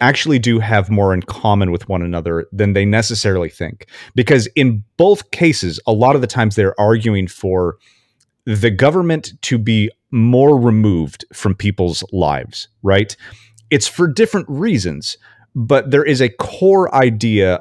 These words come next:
of the government is too intrusive into, into, uh, how we live our lives. And further, that there is, um, distinct and terrible corruption within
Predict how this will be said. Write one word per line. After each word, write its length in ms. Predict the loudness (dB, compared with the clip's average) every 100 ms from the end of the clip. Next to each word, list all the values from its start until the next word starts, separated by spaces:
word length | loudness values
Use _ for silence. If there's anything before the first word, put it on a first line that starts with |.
| 0
of 360 | 0 0 -6 -18 _ _ -20 -18 -6
the 140 | 0
government 400 | 2 2 2 0
is 120 | -4
too 260 | -8 -6 -6
intrusive 880 | -4 -8 -8 -4 -2 -2 -2 -4 -6 -6
into, 600 | -4 -4 -4 -4 -4 -6 -12 _ _ -6
into, 600 | -4 -4 -4 -4 -4 -6 -4
uh, 340 | -4 -4 -6 -10 _ -14
how 220 | -4 0
we 340 | 2 2 0 -2
live 160 | -2 2
our 100 | 2
lives. 400 | 0 -4 -8 -10 -16 -20 -10 -2
And 160 | -2
further, 420 | 2 2 4 2 2
that 200 | 0 2
there 180 | 2
is, 420 | 2 0 0 -4 -4 0
um, 260 | 2 0 -2 -2
distinct 640 | -2 -2 -4 -2 -2 -2 -2
and 160 | -2
terrible 480 | -2 2 4 4 0
corruption 800 | -2 -2 0 0 -2 -6 -8 -12 _ _
within 480 | -4 -2 0 -2 -2